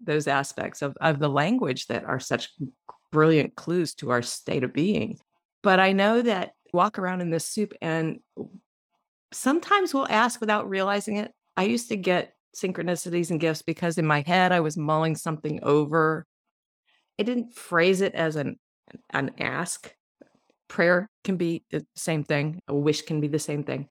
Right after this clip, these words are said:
But once you start asking, things start coming faster and faster. I, I made an ask recently, just a few days ago, that I want to know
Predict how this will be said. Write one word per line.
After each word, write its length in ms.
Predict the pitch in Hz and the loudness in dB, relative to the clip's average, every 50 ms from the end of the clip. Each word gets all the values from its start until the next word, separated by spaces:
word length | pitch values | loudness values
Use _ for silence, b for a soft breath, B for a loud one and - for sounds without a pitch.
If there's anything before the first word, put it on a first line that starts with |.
| _ | _
But 260 | 185 170 - - - _ _ _ _ _ _ _ _ _ _ | 0 0 0 0 -4 _ _ _ _ _ _ _ _ _ _
once 240 | - 190 220 226 - | 0 0 0 0 0
you 60 | 277 | -4
start 260 | - - 185 160 - - | -4 -2 -2 -2 -2 -2
asking, 560 | - - 185 247 240 - - - - - 139 | -4 -2 -2 -2 -2 -4 -6 -6 -8 -8 -6
things 260 | - 165 175 202 - | -6 -4 -4 -4 -4
start 280 | - - 170 170 - _ | -6 -8 -8 -8 -8 _
coming 540 | - - 170 165 160 147 139 139 131 135 135 - _ _ _ _ | -8 -6 -4 -2 -2 -2 -2 -2 -4 -6 -8 -12 _ _ _ _
faster 280 | - 147 156 - - 147 | -2 -2 -2 -2 -4 -6
and 80 | - | -4
faster. 280 | 131 123 131 - - - b b b b b b - | -4 -4 -6 -6 -10 -14 b b b b b b 0
I, 280 | - 196 208 226 214 - _ | 2 4 4 4 2 2 _
I 160 | 185 185 202 | 2 2 4
made 200 | 208 202 202 214 | 4 4 4 2
an 100 | 190 175 | 2 2
ask 360 | - - 175 175 165 - - - | 2 2 2 2 0 -2 -4 -2
recently, 480 | 160 160 160 156 - - - 135 131 | -2 -2 0 -2 -4 -4 -2 -2 -2
just 260 | 131 - 190 - - - - | -2 -2 -4 -4 -6 -4 -4
a 100 | 160 160 | -4 -4
few 300 | - - - 165 175 175 | -4 -4 -4 -2 0 0
days 280 | 156 151 151 156 151 151 | 2 2 2 2 2 0
ago, 400 | 139 139 131 117 113 127 131 - B B B B B B | -2 -2 -2 -2 -2 -4 -8 -12 B B B B B B
that 180 | - 160 - - | -2 -2 -2 0
I 280 | - 156 170 190 214 214 | 2 4 4 6 6 4
want 480 | 202 180 170 160 156 151 139 139 - - _ _ _ | 4 4 2 2 2 2 0 -2 -6 -12 _ _ _
to 120 | - 180 170 | -8 -4 -2
know 220 | 165 160 147 - | 0 2 2 0